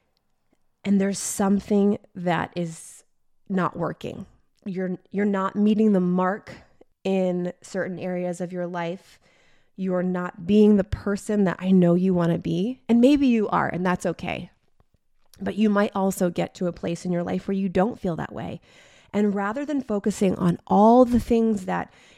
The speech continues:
maybe your company or your boss or your parents or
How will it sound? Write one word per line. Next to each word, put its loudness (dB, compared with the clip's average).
maybe 0
your 2
company 2
or -2
your -2
boss -2
or 0
your 2
parents -2
or 0